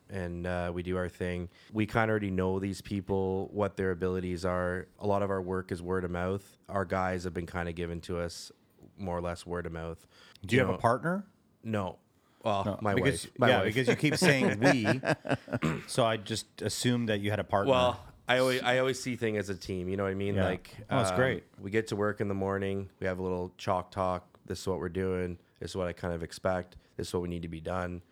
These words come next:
Speaker 1: Trying to talk too much and get long-winded on the, you know, beginning of the day, but I kinda tell the guys, "This is what we're headed for the rest of the week." And, you know, they have in the back of their mind, so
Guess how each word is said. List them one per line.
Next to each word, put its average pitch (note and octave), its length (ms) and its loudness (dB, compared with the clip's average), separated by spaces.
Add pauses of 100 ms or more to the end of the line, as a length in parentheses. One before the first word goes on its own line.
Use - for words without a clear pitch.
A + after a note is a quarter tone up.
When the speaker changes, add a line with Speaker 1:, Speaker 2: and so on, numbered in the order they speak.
(120)
Speaker 1:
Trying G#2 240 0
to F#2+ 80 -10
talk G2 300 0
too G2 160 -4
much F#2+ 280 -2
and F2+ 100 -4
get F2+ 120 -2
long-winded F2+ 500 -2
on F2 100 -2
the, F2 160 -6
you F#2+ 100 -6
know, E2+ 120 -4
beginning F2 240 -6
of F2 40 -6
the F2 60 -8
day, F2 280 -4
but F2 140 -4
I F2 100 -4
kinda F2 240 -6
tell F2+ 180 -6
the E2+ 80 -6
guys, E2+ 440 -4 (280)
"This F#2 120 -6
is - 60 -12
what F#2 100 0
we're E2+ 140 -2
headed E2+ 320 -4
for E2+ 140 -8
the E2+ 80 -4
rest E2+ 180 -4
of - 40 -16
the E2+ 100 -6
week." F#2 360 -8 (400)
And, E2 380 -6
you - 80 -6
know, E2+ 120 -2
they F2 140 -2
have F2 160 -2
in E2+ 80 -8
the F2 60 -6
back E2+ 280 -4
of E2+ 40 -8
their E2+ 140 -4
mind, E2+ 340 -4
so D#2+ 380 -6